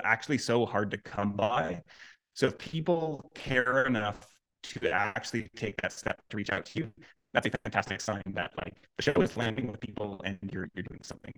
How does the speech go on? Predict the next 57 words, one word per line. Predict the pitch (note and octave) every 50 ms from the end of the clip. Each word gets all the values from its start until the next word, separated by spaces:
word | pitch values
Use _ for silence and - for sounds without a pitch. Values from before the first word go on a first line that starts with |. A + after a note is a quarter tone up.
| F#2+ -
right. | - - - - - _ _ _ _ _ _ _ _ _ _ _ _ _ _ _ _ _ _ _ _ _ _ _ _ _ _ _ _ _ _ _ -
And | - -
then | D3+ D3+ D#3 C#3+ - -
as | B2 A2+ -
well, | - C3 A#2 A2+ - - -
you |
know, | G2+ - - -
this | G#2 - -
is, | A2 - G#2 - G#2
uh, | G2 F#2 G2 - - -
a | G#2
little | G#2 A2+ G#2+
bit | G2 - -
rarer | G#2+ A2 A2 G#2+ G#2+
for | G#2+ - -
smaller | G#2+ - G#2 G2 F#2+
shows, | - - - G#2+
but | - - -
if | -
you | -
get | D#3 D3 - - _ - - _
people, | - - C3 A#2+ A#2+ A#2+
uh, | - G#2 F#2+
publicly | - - C#3 C#3+ - - A2
posting | - - C3+ - - B2 A2+
about | A2+ G2+ G#2+ G#2+
the | - A2+
show, | G#2 C3 D#3 E3 D#3+ - _ _ _ _ _ _ _ _ _ _
great | - D#3 D3+ C#3 - - - _ _ _ _ - - - - - _ _
feeling | - - D#3 D3+ D3 C3+
when | C3+ C3
that | B2+ B2
happens. | B2+ B2 A#2+ C#3 B2+ B2+
If | - A#2 -
you're | A#2 A#2+
doing | A#2+ B2 A#2+ A#2 A2+
that, | A2 G#2 - -
clearly, | - C3 A#2 A2+ A2 G#2+ G#2 - - - - -
uh, | G#2 G2
people | F#2+ - A#2 A2+ G#2+ G2+
have | G2+ F#2
really | G#2+ G2+ G2+ G2+
been | F2+ F#2+ G2+ G#2
moved | G#2 G#2+ G#2+ -
by | - F2+ F2+ F2+
the | F#2 F#2+
episodes | F#2 - - - - F2+ F2+ F#2+ -
and | - - G2 G2 F#2+
it, | G2 F#2 - -
it's | - -
really | - F#2+ F#2+ F#2+
connecting | - - - F2+ - - - G2+
with | F#2 -
them. | - - - - - _
So | - F#2+ F2+ -
another | G#2 G#2 F#2 - F2+ F2+ - -
great | _ - F#2 F#2+ -